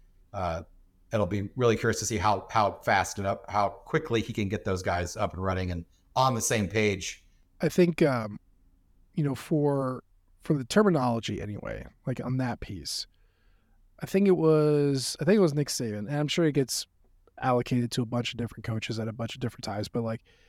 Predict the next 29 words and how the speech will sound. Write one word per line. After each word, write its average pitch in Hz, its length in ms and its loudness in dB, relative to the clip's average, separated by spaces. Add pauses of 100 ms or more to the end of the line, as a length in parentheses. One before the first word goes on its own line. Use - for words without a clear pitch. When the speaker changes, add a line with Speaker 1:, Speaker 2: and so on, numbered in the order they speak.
(460)
Speaker 2:
if 151 80 2
I 170 40 10
remember 185 240 10
correctly, 160 360 6
Nick 147 180 2
Saban 139 380 2
said 135 180 0
it's 131 160 -4
easier 165 320 2
to 143 100 0
teach - 300 0
one 151 220 4
millionaire 135 640 2 (460)
a 143 80 -2
bunch 143 260 4
of - 60 -10
different 131 280 2
words 131 260 0
than 131 160 2
it 131 60 2
is 131 120 0
to - 80 -12
teach 131 260 0
a 127 40 -4
bunch 131 240 0
of 123 200 0
eighteen 135 320 0
to 120 80 0
twenty-two-year-olds 113 880 0